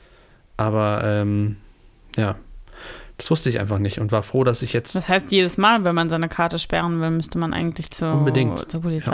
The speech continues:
Speaker 1: Ja, unbedingt,
Speaker 2: gehen?
Speaker 1: ja. Weil die dann auch, ähm, eine
Speaker 2: Aha.
Speaker 1: Fahndung nach deinem Ausweis und so, äh, rausgeben, wenn die irgendwo jemanden
Speaker 2: Hm.
Speaker 1: kontrollieren, der hat
Speaker 2: Damit sich
Speaker 1: deinen
Speaker 2: niemand
Speaker 1: Ausweis
Speaker 2: als
Speaker 1: dabei.
Speaker 2: Jonas,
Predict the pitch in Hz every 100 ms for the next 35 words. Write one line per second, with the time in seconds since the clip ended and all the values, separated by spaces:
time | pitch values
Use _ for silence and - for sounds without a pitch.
0 | 170 220 294 403 - 117 - - _ -
1 | - - - - - 123 117 120 127 120
2 | 117 - - 127 120 117 113 113 110 165
3 | 113 123 117 113 117 110 110 110 117 123
4 | 131 127 131 120 127 127 123 - - -
5 | - - - - - 117 107 104 113 117
6 | - 120 113 117 110 107 110 117 110 107
7 | 107 104 107 - - - 113 110 107 -
8 | 107 110 110 107 101 104 - 87 170 -
9 | 160 - - - 107 - -